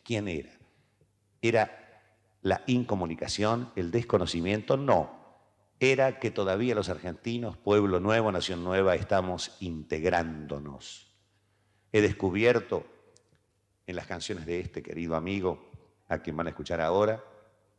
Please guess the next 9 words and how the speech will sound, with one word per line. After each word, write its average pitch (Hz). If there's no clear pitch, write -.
la 87
poesía 104
de 80
Julio 85
Miño, 101
un 87
poeta 82
callado, 92
secreto, -